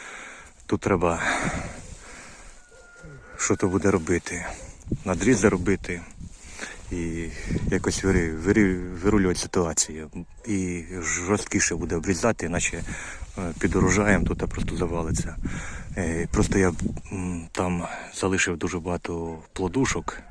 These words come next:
вони теж так само плодоносять. І обов'язково я на наступний рік тут я буду обрізати.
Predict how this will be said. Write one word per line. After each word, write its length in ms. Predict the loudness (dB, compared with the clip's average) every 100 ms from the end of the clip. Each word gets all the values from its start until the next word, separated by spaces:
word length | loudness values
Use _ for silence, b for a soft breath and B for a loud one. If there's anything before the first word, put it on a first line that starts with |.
| -12 -6
вони 300 | -2 -2 -2
теж 180 | -2 -2
так 120 | -4
само 220 | 0 0 -2 -6
плодоносять. 580 | -2 2 2 0 -6 -10 B B B
І 40 | 4
обов'язково 600 | 6 6 6 4 6 4
я 160 | 2
на 240 | -2 -6 -4 -4
наступний 360 | -4 0 2
рік 200 | 2 0 -4
тут 180 | -4 -2
я 120 | -2
буду 180 | -2 -4
обрізати. 600 | -4 -4 -2 -4 -4 -10